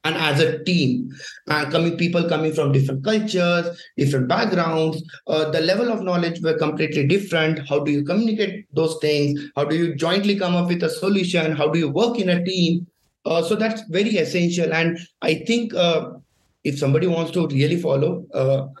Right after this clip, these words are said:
first of all, I'm, I'm not that big, but yeah, if somebody wants to follow my footsteps,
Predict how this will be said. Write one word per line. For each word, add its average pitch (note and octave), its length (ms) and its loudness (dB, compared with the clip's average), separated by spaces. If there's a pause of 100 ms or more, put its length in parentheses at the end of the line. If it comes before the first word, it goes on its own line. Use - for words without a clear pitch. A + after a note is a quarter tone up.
(220)
first D3 240 0
of C3+ 120 -2
all, D3+ 280 0
I'm, C#3 500 0
I'm C3 160 0
not C3+ 220 2
that C3+ 280 2
big, D3 360 0
but C3+ 200 0
yeah, C#3+ 400 0
if C3 120 0
somebody D3 320 2
wants D3+ 240 0
to D#3+ 280 0 (260)
follow D#3+ 280 2
my D#3 300 0
footsteps, E3 500 -2